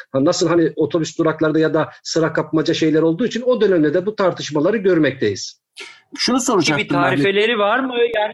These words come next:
Speaker 3: dolduğu
Speaker 2: Hah,
Speaker 3: zaman mı
Speaker 2: ben de onu
Speaker 3: kalkıyor?
Speaker 2: soracaktım tam.
Speaker 3: Ee,
Speaker 2: Evet.
Speaker 1: Şimdi şöyle, nöbet usulü. Yani bir defa, e,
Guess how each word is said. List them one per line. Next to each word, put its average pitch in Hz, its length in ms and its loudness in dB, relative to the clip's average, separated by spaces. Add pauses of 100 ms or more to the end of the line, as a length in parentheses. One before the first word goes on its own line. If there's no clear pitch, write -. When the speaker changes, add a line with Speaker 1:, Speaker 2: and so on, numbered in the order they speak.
(100)
Speaker 3:
dolduğu 202 180 2
Speaker 2:
Hah, 233 260 -2
Speaker 3:
zaman 208 240 -2
mı 180 40 0
Speaker 2:
ben 220 200 0
de - 60 0
onu 220 120 2
Speaker 3:
kalkıyor? 208 200 0
Speaker 2:
soracaktım 127 580 -2
tam. 104 180 -2
Speaker 3:
Ee, 147 120 -6
Speaker 2:
Evet. 110 220 -2 (2000)
Speaker 1:
Şimdi 208 300 -6
şöyle, 175 420 0 (180)
nöbet 170 500 0
usulü. 107 440 -2 (400)
Yani 180 220 0
bir 247 120 -2
defa, 135 480 0
e, 123 360 0